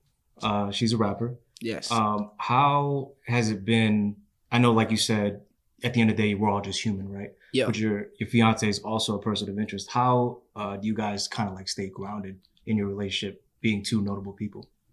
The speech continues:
Speaker 2: I think that the, like, the way we met was, when I met her, I was thinking she was gonna be, like, a stuck-up, bougie type,
Speaker 1: <laughs>
Speaker 2: feel like she ahead of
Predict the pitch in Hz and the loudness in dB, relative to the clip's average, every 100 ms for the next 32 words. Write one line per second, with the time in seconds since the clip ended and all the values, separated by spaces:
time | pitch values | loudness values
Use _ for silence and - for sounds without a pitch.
0 | _ _ - 147 175 156 135 131 113 113 | _ _ 2 2 4 4 6 4 2 -2
1 | 107 113 135 _ _ _ _ _ 135 139 | -4 -6 -14 _ _ _ _ _ 4 6
2 | 139 160 202 196 190 143 170 190 120 - | 8 10 10 10 6 8 10 10 8 0
3 | 131 127 123 - _ _ - - - - | 0 0 -2 -8 _ _ -20 -20 -20 -20
4 | - _ - - _ _ _ - 139 160 | -20 _ -20 -20 _ _ _ 2 6 8
5 | 160 170 180 156 135 123 - _ _ _ | 10 10 10 8 6 4 -4 _ _ _
6 | - 147 160 151 131 127 - 147 135 127 | 2 6 6 6 0 2 2 2 2 0
7 | 120 117 113 107 107 - 135 127 127 120 | 0 0 -2 -2 -2 0 0 0 -2 -4
8 | - - - - - - _ _ - 135 | -6 -14 -20 -20 -20 -20 _ _ 0 8
9 | 156 147 135 131 131 131 131 120 120 135 | 10 8 8 4 4 4 6 4 2 0
10 | 135 - - - 160 147 139 135 151 147 | -4 -6 -6 6 8 10 8 6 6 6
11 | 143 123 - - - 131 139 147 135 127 | 6 4 -2 -14 -4 2 6 8 8 4
12 | 131 | -2